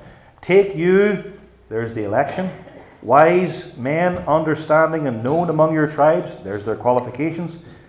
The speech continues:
"you take them, you choose them, you appoint them, and I will make them rulers over you."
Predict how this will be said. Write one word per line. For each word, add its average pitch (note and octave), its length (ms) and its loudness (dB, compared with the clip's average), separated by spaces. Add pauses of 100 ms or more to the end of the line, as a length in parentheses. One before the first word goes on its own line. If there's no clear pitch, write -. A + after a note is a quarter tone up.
(120)
"you F#3 160 -6
take F#3 260 0
them, F#3 420 -4 (200)
you C#3 100 -4
choose D#3 360 0
them, F3+ 220 -4
you D3 140 -2
appoint C#3 300 0
them, D3+ 240 -8 (280)
and C#3 200 4 (120)
I G#3 460 6
will D#3 220 4
make D3 280 -2
them D#3+ 260 0
rulers G3 360 6
over E3 320 2
you." A2+ 320 -4